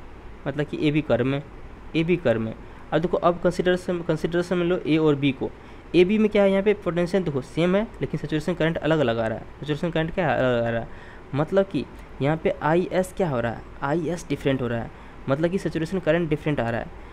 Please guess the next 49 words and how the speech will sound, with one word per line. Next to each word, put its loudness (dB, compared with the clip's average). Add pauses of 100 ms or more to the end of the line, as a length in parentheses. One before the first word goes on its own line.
(200)
saturation 0
current 4
different 2
आ 4
रहा 4
है, 4
इसका 0
मतलब 0
क्या 2
हुआ? 2 (560)
हम्म, 0 (300)
मतलब 0
कि 2 (280)
सैचुरेशन 0
करंट 2
किस, -6
किस 2
पे 4
depend 4
करता 6
है? 8
Intensity 6
पे 4
ना, 6
Intensity 4
पे 0
depend 4
करता 8
है 2
सैचुरेशन 2
current। 10 (120)
इसका 2
मतलब 4
intensity 2
different 4
है, 6 (1000)
ठीक 4
है, 10
मतलब 4
different 4
इंटेंसिटी 6
को 4
हम 2
भेज 8
रहे 8
हैं 6
यहाँ 4
पे, -2 (560)
Intensity, 0